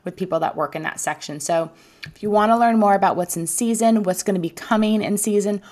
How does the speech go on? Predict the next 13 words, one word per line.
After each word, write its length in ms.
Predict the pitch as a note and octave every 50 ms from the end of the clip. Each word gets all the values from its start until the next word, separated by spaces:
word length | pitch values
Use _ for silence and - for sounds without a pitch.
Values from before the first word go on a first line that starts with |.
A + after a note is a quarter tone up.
| - - _ _
why 180 | - E3 E3+ F#3
the 100 | F#3+ G3
prices 460 | G3+ - - A3 G#3 G#3 - G#3 G3+
have 140 | G3+ F3 E3
gone 260 | - F3 F3 F3 F3
up 180 | F3 F3+ F3 -
on 140 | F#3 F#3 F#3
a 60 | F3
vegetable 480 | F3 F3 - - - - G3 F3+ F#3
or 160 | F#3 F#3 F#3 F3+
fruit, 580 | - - - G3+ G3+ G3 G3 G3 - - - - - - - - - _ -
um, 340 | - F3 E3 D#3+ D#3 D#3 - -
what 440 | E3 F3 F#3 F#3 F3 - - -